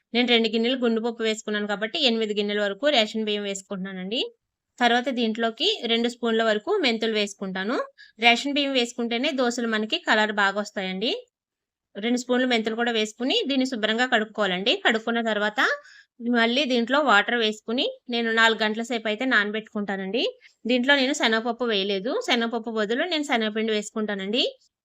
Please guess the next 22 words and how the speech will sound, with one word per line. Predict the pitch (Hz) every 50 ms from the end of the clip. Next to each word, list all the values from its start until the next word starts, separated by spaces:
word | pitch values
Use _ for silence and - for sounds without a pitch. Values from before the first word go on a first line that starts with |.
| _
చూడండి | - 254 233 226 247 285
పప్పు | 294 302 226 220 - 233
అంతా | 233 240 254
నానిపోయింది | 240 226 214 208 220 220 226 220 220
కదా, | 208 208 208 254 311
మళ్ళీ | 302 269 240 240 247 247
ఒకసారి | 247 240 - 247 226 220
శుభ్రంగా | 233 208 190 196 208 208 220
కడిగేసుకుని | 214 220 202 196 196 214 214 - - 240 247 294 427 539 - - - - - - -
దీన్ని | 226 254 262 285
గ్రైండర్‌లో | 247 254 233 226 226 226 240 233 254 277 302 349 359
కొంచెం | 349 - 285 233 254 240
కొంచెం | 226 226 220 233 247
వేసుకుని | 233 214 214 214 - - 226 220
అయితే | 220 214 269
రుబ్బేసుకుంటున్నానండి. | 262 254 214 190 208 208 214 - - 220 208 208 202 196 196 202 247 285
రెండు | 294 254 240 233
వాయిల | 226 220 196 208 214 220
కింద | 226 233 233 226
వేసుకుంటాను | 220 202 - - - - 214 202 208 202 190
నేను. | 185 190 214 262 339 523 539 - _ _ _ _ _ _ _ -
రుబ్బుకునేటప్పుడే | 240 233 214 247 262 269 277 285 269 262 247 - 233 247 294